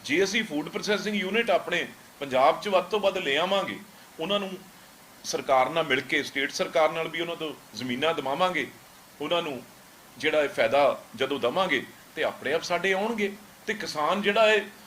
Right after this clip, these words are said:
ਉਹ ਖੁਸ਼ਹਾਲ ਕਿਸਾਨ, ਜਿਵੇਂ ਨਵਾਂ ਪੰਜਾਬ ਕਹਿੰਦੇ ਆ,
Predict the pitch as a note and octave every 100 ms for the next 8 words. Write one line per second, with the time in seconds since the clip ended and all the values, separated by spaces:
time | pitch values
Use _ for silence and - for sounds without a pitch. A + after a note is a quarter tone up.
0 | - - A3 A3 - - - - F3 -
1 | D3+ G#3+ G3+ G3 E3+ D#3 D#3+ E3+ E3 -
2 | B2 D3+ F#3 F3 E3+ C#3+ B2+ A2 B2 C#3
3 | A2